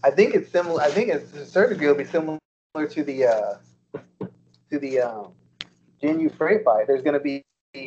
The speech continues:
some exchanges on the feet. Um, I think, I think McKenna might be a little bit more, have a little,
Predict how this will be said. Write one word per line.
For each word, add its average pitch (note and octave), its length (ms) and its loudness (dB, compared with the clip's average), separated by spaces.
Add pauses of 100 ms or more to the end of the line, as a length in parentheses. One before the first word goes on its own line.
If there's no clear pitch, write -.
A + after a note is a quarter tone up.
(340)
some C#3+ 140 -4
exchanges C#3 520 -6
on C3 140 -2
the A#2 140 -8
feet. E3 300 -4 (340)
Um, A#2 380 -4
I C3 80 2
think, D3+ 360 0 (180)
I C3+ 80 0
think D3 180 0
McKenna D3+ 280 0
might C#3 180 4
be C#3+ 100 4
a C3 60 6
little C#3+ 180 4
bit C#3 120 4
more, C3 180 -4
have C3+ 160 0
a B2 40 0
little, C3+ 240 4